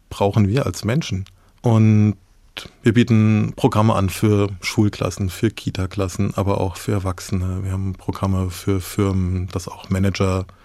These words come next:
mal, ja, eine digitale Pause machen können im Wald, dass sie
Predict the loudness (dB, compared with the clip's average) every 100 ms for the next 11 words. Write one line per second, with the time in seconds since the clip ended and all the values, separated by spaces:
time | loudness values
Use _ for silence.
0 | _ _ _ -6 -2 -2 -4 -8 -4 -2
1 | 0 0 0 2 2 4 4 4 4 2
2 | 0 0 0 -2 -2 -4 -2 0 0 -2